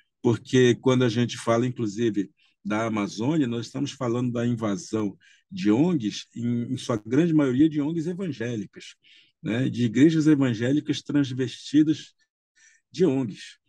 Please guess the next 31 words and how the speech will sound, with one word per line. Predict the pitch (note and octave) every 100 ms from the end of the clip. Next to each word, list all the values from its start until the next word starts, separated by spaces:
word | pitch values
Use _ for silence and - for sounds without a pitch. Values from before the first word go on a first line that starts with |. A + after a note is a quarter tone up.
| _ _ _ _
Então, | B2+ C#3 D3+ -
é, | A2+ G#2+ G#2 G2+ G#2+
é, | G#2 G2 G#2+
mais | A#2 D3 C3+
do | C#3+
que | - C3 A2+ A2
interesses, | A#2+ A#2+ A2 A#2 A2 - F2+ - _ _ _ _
é, | G#2 G2+ G2
sociais, | F#2 - B2 - G2 A#2 C#3 G#2 - - _ _ _ _
né, | - G2+ A#2 C3 B2+ _ _ _
é, | G2+ G2+ G2+ G2 G2 F#2+ F#2+ F2+ _ _
nós | A#2 A#2+ A2+
precisamos | B2+ A#2+ B2+ G#2+ C3+ C3+
ter | - C3
a |
presença | B2+ C3 A#2+ F#2+ A2 C#3+ E3 - G#3 - _ _ _ _ _ _
do | C3
Estado | B2+ - D#3+ E3+
brasileiro | D3+ C#3+ C3+ A2 A#2+ C3+
na | D3
Amazônia, | D3+ D#3 B2+ G#2 G2+ F#2 _ _ _ _ _
e | A2+
esse | B2 B2+
Estado | B2+ C3+ C3
brasileiro | B2+ B2 A2 A2+ A#2+ D3
com | - D3+ D3+
políticas | D#3+ C3 C#3 - D#3+ -
públicas | - C#3+ C#3+ - D3+
para | - - D3+
a |
Amazônia, | D3+ D#3 B2 A#2 A2